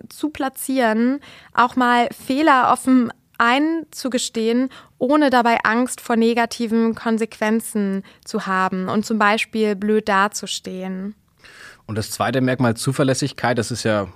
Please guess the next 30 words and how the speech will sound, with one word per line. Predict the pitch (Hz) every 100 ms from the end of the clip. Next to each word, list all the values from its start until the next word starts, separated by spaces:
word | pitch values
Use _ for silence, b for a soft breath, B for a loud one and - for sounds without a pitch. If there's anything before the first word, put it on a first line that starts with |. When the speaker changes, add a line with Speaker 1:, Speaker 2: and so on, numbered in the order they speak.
| _ 104
Speaker 2:
relativ | 101 107 - 104 - - - _ _
einleuchtend, | 92 98 90 87 90 - 85
ja, | 90
oder | 107 92
eindeutig. | 92 92 90 113 117 107 - -
Das | 98
bedeutet | - 101 113
doch | 104 -
einfach, | 92 110 135 127
dass | 113 -
alle | 113 120
Teammitglieder | 123 120 - 117 113
ihre | 104 98
Arbeit | 101 110 107
in | 104
der | 104
vereinbarten | 98 98 104 101 101
Zeit | - 104 85
erledigen. | 82 76 - 71 _ _ _ _ _ _ -
Speaker 1:
Genau, | 233 220 302 523 - -
ähm, | 233 233 233
das | 220 -
heißt, | 214 220 -
High-Performing-Teams | 226 - 226 226 226 240 - 226 226 220 214 - b b b
oder | 220 208
Teammitglieder | - 247 247 226 220 202
halten | 220 226 240 214
sich | 220 214
an | 208
Abmachungen, | - 226 - 247 240 233 226 226 226